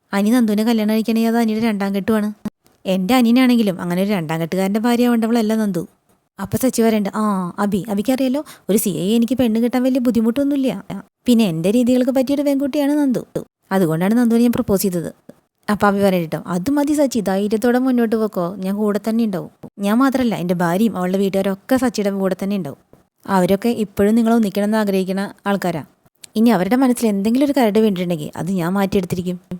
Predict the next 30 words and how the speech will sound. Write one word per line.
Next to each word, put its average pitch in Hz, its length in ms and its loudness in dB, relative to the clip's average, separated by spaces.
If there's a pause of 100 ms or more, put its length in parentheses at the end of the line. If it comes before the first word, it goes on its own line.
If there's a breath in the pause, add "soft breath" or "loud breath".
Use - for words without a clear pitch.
(260)
എന്നിട്ട് 202 280 2
പറയണേ, 196 260 2 (280 soft breath)
"അല്ല, 196 180 2 (120)
എൻ്റെ 185 260 0
ഏട്ടനെ 190 240 0
ആദർശ് 214 340 0
ഒരിക്കൽ 240 240 2
ഇവിടെ 247 140 4
വന്നിട്ടുണ്ടായിരുന്നു 233 460 4
എന്ന് 233 120 4
പറഞ്ഞല്ലോ, 180 340 0 (360 soft breath)
അവനും 165 400 0 (100)
അവൻ്റെ 185 320 2
ഭാര്യ, 190 300 2 (240)
ഏ, 202 40 -2 (300)
നയനയുമാണ് 185 520 0 (280 soft breath)
നിങ്ങളുടെ 180 300 2
ബന്ധത്തിന് 180 360 2
തുരങ്കം 170 360 0
വെക്കാൻ 180 240 -4
ശ്രമിക്കണത്." 151 440 -4 (560)
അപ്പോൾ 190 220 -2
സച്ചി 220 160 0
ചോദിക്കണ്ട, 214 300 0
"അല്ല, 214 120 0 (100)
അവർക്ക് 175 320 -2
ഞങ്ങൾ 233 260 2
ഒന്നിക്കണേലും 233 400 2
എന്തെങ്കിലും 220 280 2
എതിർപ്പുണ്ടോ?" 160 360 -2